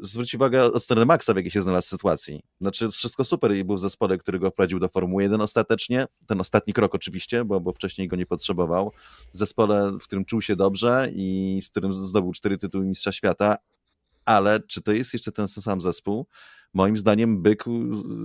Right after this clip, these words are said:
byk dogorywa i sępy już latają i są bardzo, bardzo blisko. Pierwszym sępem największym jest Zach Brown,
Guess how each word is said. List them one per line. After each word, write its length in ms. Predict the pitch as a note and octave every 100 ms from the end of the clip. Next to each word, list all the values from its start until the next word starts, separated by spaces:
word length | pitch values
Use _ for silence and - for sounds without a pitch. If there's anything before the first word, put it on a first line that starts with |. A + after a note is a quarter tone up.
| G#2+
byk 200 | G#2 A2+
dogorywa 500 | A#2 B2+ D3 E2 -
i 140 | - F#2
sępy 320 | - A#2 A#2+
już 160 | A#2 G#2+
latają 460 | G2 G#2 A2+ A2+
i 360 | A2 G#2+ G#2+ G#2
są 180 | A2+ G#2
bardzo, 240 | A2 G#2+
bardzo 260 | G#2 G#2 G#2+
blisko. 340 | A#2 - D#2+
Pierwszym 340 | - G2 G2
sępem 340 | F2+ G2 G#2 F#2+
największym 460 | F2 F#2+ F#2+ F#2+
jest 240 | F2+ - - - - -
Zach 240 | F#2+ G#2 F#2+
Brown, 300 | G2 G2